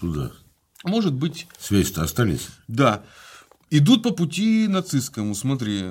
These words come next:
Speaker 2: значит, создание полувоенных, э, ну, таких организаций. То есть в две тысячи седьмом-две тысячи восьмом году "Золотая Заря" вводит практику патрулирования криминальных районов Афин.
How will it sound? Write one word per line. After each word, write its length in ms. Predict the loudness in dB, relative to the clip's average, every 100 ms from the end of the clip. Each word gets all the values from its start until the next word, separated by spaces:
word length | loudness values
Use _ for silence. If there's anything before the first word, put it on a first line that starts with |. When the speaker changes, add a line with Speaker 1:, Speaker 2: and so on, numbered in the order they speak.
| -8
Speaker 2:
значит, 480 | -8 -6 -6 -8 -8
создание 720 | -6 -4 -2 0 0 0 -2
полувоенных, 1600 | -4 -6 -4 0 0 0 -2 -2 0 2 2 -2 -4 -8 -14 -18
э, 40 |
ну, 540 | -14 -12 -12 -10 -10 -10
таких 440 | -14 -12 -14 -14
организаций. 760 | -12 -8 -4 -4 -4 -8 -10 -14
То 140 | -8
есть 120 | -6 -4
в 20 |
две 100 | -4
тысячи 200 | -2 0
седьмом-две 440 | 0 0 0 -2
тысячи 260 | -4 -4 -4
восьмом 320 | -4 -4 -4
году 840 | -4 -4 -4 -4 -2 -2 0 -2
"Золотая 460 | -2 -4 -4 -2 -2
Заря" 320 | -4 -2 -2
вводит 440 | -2 -4 -4 -4 -4
практику 460 | -2 -4 -10 -16
патрулирования 920 | -6 -4 -2 0 0 0 -2 -2 -4 -4
криминальных 680 | -4 -4 -4 -4 -4 -6 -6
районов 580 | -4 -4 -6 -10 -16 _
Афин. 540 | -8 -6 -6 -6 -8